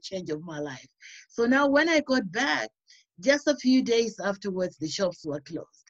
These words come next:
By the time I came back, most of the shops were up, we were, were, were empty. You couldn't get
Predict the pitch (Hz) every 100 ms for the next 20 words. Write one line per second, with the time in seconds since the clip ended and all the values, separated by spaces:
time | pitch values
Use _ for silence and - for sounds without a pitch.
0 | _ - _ _ 190 208 202 233 240 208
1 | 202 220 202 196 202 196 147 147 175 175
2 | 156 156 165 151 143 143 - 160 139 -
3 | 156 147 143 135 160 156 143 143 131 -
4 | _ 339 - - 214 - 135 - _ _
5 | _ _ _ _ _ - 185 175 233 240
6 | 190 190